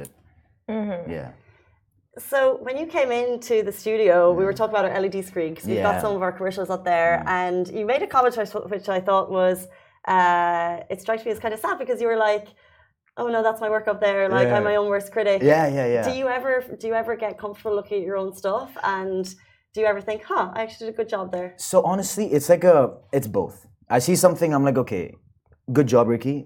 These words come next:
Speaker 1: but, like, how could this have been done better?" Always. Um, whether that's a dance video, whether that's any skit that I make, or any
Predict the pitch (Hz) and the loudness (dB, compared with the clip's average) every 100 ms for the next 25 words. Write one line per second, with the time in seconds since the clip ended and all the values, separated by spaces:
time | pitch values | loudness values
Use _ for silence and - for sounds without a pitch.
0 | - 104 117 113 101 120 135 117 117 104 | -6 0 2 2 0 0 0 -4 -4 -6
1 | 95 95 - - 98 101 95 87 69 - | -6 -8 -12 -14 -6 -4 -4 -8 -10 -16
2 | _ _ _ 143 160 113 90 - _ _ | _ _ _ 6 6 6 0 -10 _ _
3 | - 107 104 104 104 110 117 113 95 104 | -6 -2 0 2 4 4 4 0 -2 -4
4 | 107 90 98 98 98 95 95 92 92 98 | -4 -6 -6 -4 -2 -2 -2 -4 -6 -8
5 | 95 92 90 - - - 110 107 98 95 | -8 -8 -10 -12 -12 -8 -8 -6 -4 -4
6 | 95 92 90 - 104 104 135 | -4 -6 -8 -6 -4 -2 -2